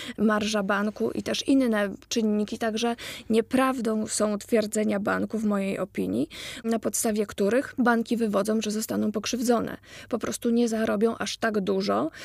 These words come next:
jak było to możliwe przy wykorzystaniu niedozwolonych klauzul.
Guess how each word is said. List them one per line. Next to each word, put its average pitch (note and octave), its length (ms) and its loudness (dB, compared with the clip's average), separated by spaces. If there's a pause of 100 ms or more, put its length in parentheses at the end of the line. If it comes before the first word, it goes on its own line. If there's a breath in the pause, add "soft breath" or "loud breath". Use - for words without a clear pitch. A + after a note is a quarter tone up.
(240 loud breath)
jak G#3 180 2
było A3+ 260 4
to A3 140 0
możliwe G#3 600 0
przy - 180 -4
wykorzystaniu G#3 720 -2
niedozwolonych G#3 760 -2
klauzul. G3 480 -4